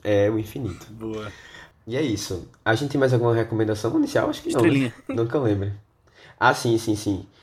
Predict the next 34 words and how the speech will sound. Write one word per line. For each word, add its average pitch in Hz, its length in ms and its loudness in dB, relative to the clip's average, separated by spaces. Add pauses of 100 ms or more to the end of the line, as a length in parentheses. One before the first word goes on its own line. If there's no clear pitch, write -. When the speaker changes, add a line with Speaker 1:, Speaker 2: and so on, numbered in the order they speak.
(240)
Speaker 1:
É, 104 480 4
com 170 200 2
certeza 123 520 2
esse 101 120 -12
podcast 104 840 -2 (100)
vale 104 280 2
cinco 107 240 -4
estrelas. 92 480 -2
Então 104 220 0
vá 113 120 2
lá 107 680 4 (180)
no 104 240 2
Spotify 104 540 -2
ou 104 60 2
no 104 80 0
seu 101 160 0
agregador 98 360 2
favorito 107 600 0 (800)
e 107 480 2 (140)
coloque 95 600 0
lá 90 380 -2
a 95 80 -6
quantidade 95 360 -4
de 95 60 -8
estrelas 92 280 -6
que - 100 -18
você 95 400 -4 (1080)
sabe 120 840 0 (640)
que - 80 -8
o 113 40 -6
podcast 104 400 0
merece. 104 260 0
São 104 160 -4
cinco. - 420 -8